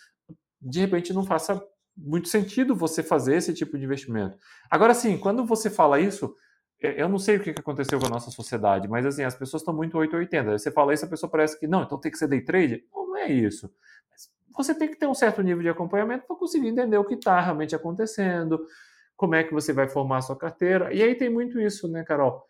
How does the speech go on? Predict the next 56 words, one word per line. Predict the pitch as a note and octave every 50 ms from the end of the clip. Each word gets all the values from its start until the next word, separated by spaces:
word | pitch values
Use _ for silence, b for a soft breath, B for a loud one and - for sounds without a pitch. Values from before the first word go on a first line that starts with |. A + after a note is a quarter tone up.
| B B _ -
A | D3+
curva | - - E3+ D#3+ F3 E3+
de | E3 E3+
aprendizado, | E3+ - E3 E3 F3 F#3+ - - F3 E3 D#3+ C#3 A#2+
esse | A#2+ A#2+ - _
ponto | - D3 D3+ D#3 D#3
que | - D#3
eu | D3+
insisto | D#3 D#3 - F#3 F#3 - - C3
tanto. | - A2 - G3+ G#3
A | -
curva | - - F#3 G#3
de | G3+
aprendizado, | G3+ G3+ G3 F#3 F#3 F3 D#3+ E3 E3+ F#3 F#3+
ela | G3 F3+ E3+
é |
normal. | D3 C3 C3 A#2+ A2+ A2+ G#2+ G#2+ G#2 G2 - B B B B B B -
Nossa, | G3 A3+ A3 A3+ G3+ D#3 - -
tem | - F#3
muita | G3 A3+ A#3+ A#3
gente | A3+ A#3 A#3 -
que | -
pergunta | A3+ A3 G#3+ A3+ A3+ A3+
o |
seguinte, | - A#3 G3+ G3 G#3 G#3+ F#3+ G3 -
que | - D#3
eu | D3+
acho | D#3 D#3
que | D#3
de | F#3 G3+
repente | G3 G3 A3+ B3+ C#4+ C#4 - G#3+
entra | F#3 E3+ E3+ F3 D#3
na | D3+
história | D3 C#3 - D3 C3+ C3 B2
da | B2 A#2+
Vicky, | G#2+ G2+ G#2 G2 F#2+ F#2+ - F#2 - _ _ _ _
que | - -
disse | C3+ B2+ C3 C3 C3+
que | - C#3
não | B2+ B2+
investe | B2 A#2+ A#2+ A#2+ A#2 A#2 A#2+
em | A#2
fundos | - - A2+ A2 G#2
imobiliários. | G#2+ G#2+ A2 G2+ G#2 G#2 G2 F#2 F#2+ F#2+
Então, | - D3 E3+
ela | F#3 F3+
vai | F#3+ G3
dizer | F#3+ G3 G#3+
o |
seguinte, | G#3+ A#3+ A#3 A3+ F#3+ - B B B B B B B - -
"Não, | D#4 C#4+ - - - - B B B B B B B
quando | - A3+ B3 C#4
eu | C#4+
tiver | - - G#3 A3 G#3 F#3 E3+ D3 C3+ - - - -
X | - - - B3+ C#4+ C4+ C#4
milhões, | F#3 D#3+ C#3 C3 C#3+ D3 E3 A3+ C#4 C#4+ - - - -